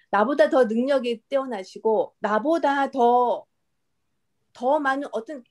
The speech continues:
이렇게 제가 사회적인, 인간적인 눈으로 봤을 때 더 능력도 있으시고, 거기에 대한 전문 지식도 있는 것 같고, 거기에 대한 뭐 시간도 조금 할애했을 때 더 효과적으로 그 일을 더 하실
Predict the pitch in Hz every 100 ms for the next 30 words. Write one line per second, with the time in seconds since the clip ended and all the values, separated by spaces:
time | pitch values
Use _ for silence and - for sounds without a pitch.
0 | _ 247 - 294 339 320 - - 440 480
1 | 403 339 311 226 - _ _ _ _ 269
2 | 339 370 339 285 285 247 285 294 220 254
3 | 240 262 269 - _ _ _ _ _ _
4 | _ _ - 294 240 262 311 - 254 214
5 | 214 - 196 254 359 - 233 233 233 247
6 | 240 240 220 294 277 - - 240 214 220
7 | 208 175 - 285 392 - _ _ _ -
8 | 240 262 233 233 233 220 190 190 - -
9 | 403 381 339 302 277 254 262 254 233 -
10 | - 381 381 311 269 233 247 254 180 -
11 | - 247 233 381 587 539 403 226 208 170
12 | 151 _ _ _ _ _ _ - 302 311
13 | 302 262 240 349 480